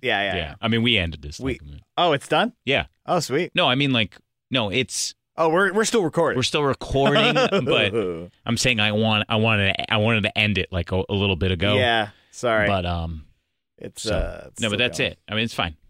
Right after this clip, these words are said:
Speaker 1: It's fine.
Speaker 2: Don't worry about it. Um, I'm gonna play the outro.
Speaker 1: Excellent.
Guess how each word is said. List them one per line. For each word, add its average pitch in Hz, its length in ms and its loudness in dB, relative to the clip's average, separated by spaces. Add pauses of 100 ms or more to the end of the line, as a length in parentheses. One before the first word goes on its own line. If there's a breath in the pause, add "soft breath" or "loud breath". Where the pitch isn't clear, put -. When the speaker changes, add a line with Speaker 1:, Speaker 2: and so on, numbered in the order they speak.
Speaker 1:
It's - 120 -20
fine. 147 240 -6
Speaker 2:
Don't 101 120 -8
worry 101 80 -2
about 82 220 -4
it. - 80 -14 (180)
Um, 85 460 -6
I'm 110 80 -4
gonna 110 120 0
play 107 140 -2
the 95 120 2
outro. 87 520 -4 (680)
Speaker 1:
Excellent. 113 400 -10